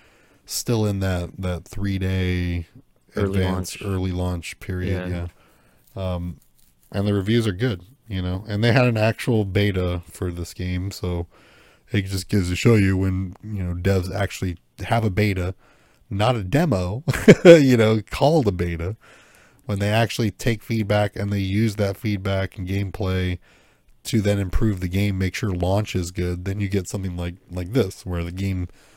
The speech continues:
Speaker 1: it releases smoothly, people are happy, people are grinding, no big bugs, and they can focus on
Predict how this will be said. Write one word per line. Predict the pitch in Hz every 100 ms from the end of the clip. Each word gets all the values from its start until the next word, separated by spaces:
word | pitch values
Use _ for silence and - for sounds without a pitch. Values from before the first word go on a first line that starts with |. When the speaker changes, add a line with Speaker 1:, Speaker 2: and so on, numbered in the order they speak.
| _ _ _
Speaker 1:
it | 98 85
releases | 90 90 98 - 90 87
smoothly, | - 135 151 143 139 135
people | - 107 92
are | 82
happy, | - 139 123 123 117
people | 107 113 -
are | 87
grinding, | 82 107 120 117 120 120 117 113 - - - _ _ - - 101
no | 101
big | 92 92 87
bugs, | 90 123 120 117 107 - -
and | 95 98
they | 104
can | 104
focus | - 104 95 98
on | 98 98 98 95 95